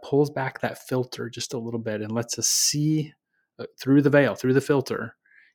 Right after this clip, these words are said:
into what's going on in the kingdom of darkness. I've had a couple experiences like this,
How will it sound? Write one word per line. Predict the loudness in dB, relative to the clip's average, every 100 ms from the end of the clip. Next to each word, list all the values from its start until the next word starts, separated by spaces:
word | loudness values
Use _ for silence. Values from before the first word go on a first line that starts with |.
| -4
into | -2 0
what's | 0 0
going | 2 2 4
on | 4 2
in | 4 4 2
the |
kingdom | 0 0 0 -2
of | -4
darkness. | -4 -6 -8 -10 -8 -10 _ -2
I've | 0 2
had | 2
a | 2
couple | -2 -4
experiences | -8 -6 -2 0 0 -2 -6
like | -6 -8 -6
this, | -6 -6